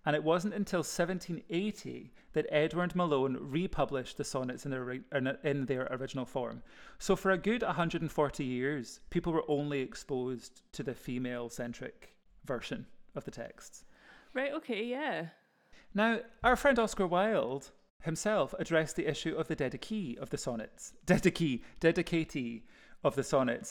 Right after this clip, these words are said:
Speaker 1: in his eighteen eighty-nine short story, The Portrait of Mister W H, in which he identifies Will Hughes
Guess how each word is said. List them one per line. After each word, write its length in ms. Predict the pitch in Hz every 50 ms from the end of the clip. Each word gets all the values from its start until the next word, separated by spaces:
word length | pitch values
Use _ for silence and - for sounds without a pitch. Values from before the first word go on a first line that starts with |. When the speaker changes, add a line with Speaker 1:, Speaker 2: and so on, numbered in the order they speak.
| - -
Speaker 1:
in 120 | 151 143
his 420 | 143 117 147 147 151 151 131 - - - -
eighteen 320 | 151 147 143 - 165 165
eighty-nine 460 | - 151 135 - - 143 135 131 131
short 320 | 123 - - 139 131 127 -
story, 420 | - - 147 123 120 127 147 160 -
The 80 | - -
Portrait 460 | - - 135 120 - - 180 170 - -
of 160 | 170 - -
Mister 260 | 131 127 - - 147
W 360 | - 139 113 131 127 127 139 -
H, 380 | 208 208 160 - - - - - - - - - - - - -
in 140 | - 156 156
which 200 | 151 147 - -
he 380 | - - - - 247 262 339 311
identifies 760 | 170 143 135 139 127 123 - 135 - 131 127 123 127 131 - - - -
Will 340 | 143 131 180 208 214 208 208
Hughes 840 | - - - - 277 302 320 277 185 131 113 110 - - - -